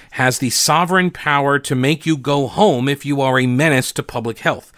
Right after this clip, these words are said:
President Trump does not have that power. S-, so governors have broad latitude to order curfews, close businesses, and limit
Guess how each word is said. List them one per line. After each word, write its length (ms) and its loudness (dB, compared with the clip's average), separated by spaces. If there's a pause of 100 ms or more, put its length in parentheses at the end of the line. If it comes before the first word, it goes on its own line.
(300)
President 480 0
Trump 400 0 (260)
does 300 0
not 540 0 (180)
have 220 0
that 200 -2
power. 380 -8 (560)
S-, 220 -16
so 180 -2
governors 560 0 (180)
have 280 -4
broad 400 2
latitude 640 -2 (240)
to 100 -2
order 320 0
curfews, 800 0 (460)
close 360 2
businesses, 880 0 (380)
and 420 2 (140)
limit 400 0